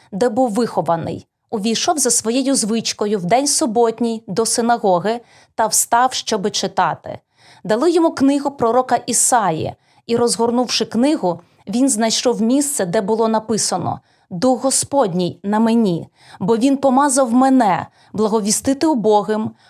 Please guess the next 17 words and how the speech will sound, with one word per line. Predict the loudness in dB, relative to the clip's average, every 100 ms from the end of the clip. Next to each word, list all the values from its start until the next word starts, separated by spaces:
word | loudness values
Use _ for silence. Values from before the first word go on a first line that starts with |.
| _
послав | -4 -2 2 0 4
мене | 4 4 4 4 0 -4 _
зціляти | -10 -4 0 2 2 2
розбитих | 0 0 2 0 0 -2
серцем, | 2 2 2 0 -2 -2 -6 _ _ -4
проповідувати | -2 0 -2 0 0 0 0 -2 -4
полоненим | -2 -2 0 0 2 2
визволення, | 2 0 0 -2 -2 -2 -4 -6 -10
сліпим | -6 -2 -2 -2 0 0
прозріння | 0 -2 0 0 2 2 0 -4 -14 _
і | -8
пригноблених | -2 0 2 2 2 0 0 -2 -6 _ -10
відпустити | -8 -8 -6 -4 0 0 0
на | 0 0
волю, | 0 0 0 -4 -8 _ _ -8
звіщати | -4 -2 -2 2 0 2 0
рік | 0 0 -2